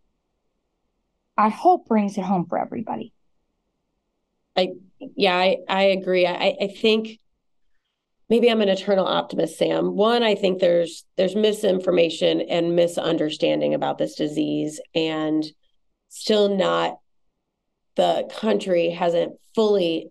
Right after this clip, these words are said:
Speaker 2: accepted and embraced what we know, which it is a chronic relapsing health condition. And yet there's research, and I'm talking twenty, thirty years ago, this isn't groundbreaking,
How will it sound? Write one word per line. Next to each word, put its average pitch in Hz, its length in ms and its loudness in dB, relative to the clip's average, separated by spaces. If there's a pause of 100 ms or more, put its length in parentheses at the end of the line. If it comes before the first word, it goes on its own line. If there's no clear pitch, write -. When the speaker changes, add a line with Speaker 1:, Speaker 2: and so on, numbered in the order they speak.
Speaker 2:
accepted 165 760 0
and 160 180 -2
embraced 160 460 -2
what 170 160 2
we 160 160 0
know, 156 380 -2
which 165 280 -2
it 165 220 2
is 165 360 0
a 170 120 -4
chronic 160 480 -4
relapsing 147 560 -4
health - 340 -2
condition. - 580 -8 (800)
And 190 160 2
yet 170 600 0 (540)
there's 220 340 2
research, 202 580 0
and 214 140 -2
I'm 330 140 -4
talking 160 560 -2
twenty, 196 480 -2
thirty 175 280 0
years 160 320 0
ago, - 320 -2
this 190 180 -2
isn't 240 380 0
groundbreaking, 165 920 0